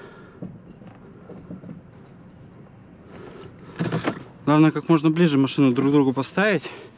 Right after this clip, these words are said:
Потому что может так получиться, что они не влезут.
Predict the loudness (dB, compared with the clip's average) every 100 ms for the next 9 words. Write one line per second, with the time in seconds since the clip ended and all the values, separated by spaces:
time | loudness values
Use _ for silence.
0 | -20 -20 -20 -20 -10 -6 -4 2 4 4
1 | 0 -8 -8 -8 -6 -6 -8 -8 0 2
2 | 4 4 2 -2 -4 -8